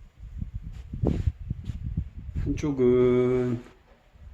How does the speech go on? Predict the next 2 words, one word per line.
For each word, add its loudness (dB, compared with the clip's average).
웨인스코팅이고요. -4
천장은 2